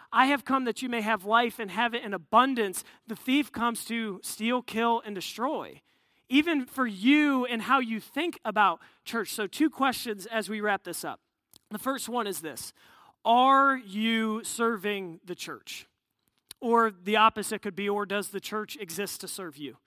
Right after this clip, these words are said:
<clears throat> Hopefully, when you come, you feel fed by the word of God. You feel like there are opportunities for you to serve. You feel a family in a sense. You feel like there are people that you can connect with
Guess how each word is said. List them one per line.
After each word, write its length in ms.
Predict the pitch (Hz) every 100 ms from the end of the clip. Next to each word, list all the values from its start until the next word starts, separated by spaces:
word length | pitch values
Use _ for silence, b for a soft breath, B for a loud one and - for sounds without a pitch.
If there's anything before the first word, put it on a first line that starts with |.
| b b b
<clears throat> 440 | b b b _ -
Hopefully, 880 | 233 170 - 254 302 - 247 220 208
when 180 | 208 208
you 140 | 226
come, 400 | - 208 220 185
you 160 | 202 208
feel 440 | - 220 202 156
fed 640 | - - 220 226 240 240 226
by 440 | 214 202 190 190 185
the 100 | 175
word 380 | 180 185 175 165 -
of 140 | 165
God. 260 | 151 135 107 _ _ b b b b
You 160 | 220
feel 260 | 262 262 240
like 160 | 226 175
there 180 | 220
are 160 | 190 202
opportunities 840 | 208 180 - 214 240 247 240 233
for 140 | - 190
you 300 | 165 220 277
to 80 | 262
serve. 520 | - 240 233 226 - b b -
You 200 | 226 269
feel 400 | - 254 233 214
a 240 | 180 156 -
family 720 | - - 226 247 254 254 247
in 200 | 247 233
a 80 | 233
sense. 540 | - 233 233 233 - - b b
You 120 | 214
feel 200 | 202 247
like 160 | 226 185
there 100 | 208
are 60 |
people 380 | 175 226 240 226
that 180 | 196 165
you 140 | 220
can 260 | - 220 202
connect 520 | - 185 208 240 -
with 320 | 202 233 220